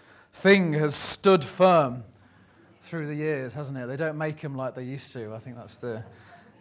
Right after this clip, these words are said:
the saying. And I was just reflecting this morning on, on what I'd prepared for today, and really the topic this morning is about standing firm.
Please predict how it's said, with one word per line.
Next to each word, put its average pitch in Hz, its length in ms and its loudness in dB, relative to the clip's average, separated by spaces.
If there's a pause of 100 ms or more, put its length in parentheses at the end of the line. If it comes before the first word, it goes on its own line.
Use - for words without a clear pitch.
(100)
the 123 80 -8
saying. 120 720 -4
And 127 180 -10
I 135 60 -6
was 135 160 -10
just - 260 -10
reflecting 156 520 -2
this 135 200 -6
morning 156 320 0
on, 135 160 -2
on 143 180 -2
what 151 140 2
I'd 143 160 2
prepared 180 380 6
for 156 180 2
today, 175 320 2
and 160 140 -2
really 196 200 4
the 151 120 -2
topic - 500 0
this - 160 -14
morning 190 320 -4
is 143 100 -8
about 143 280 -2
standing 151 580 -8
firm. 113 560 -8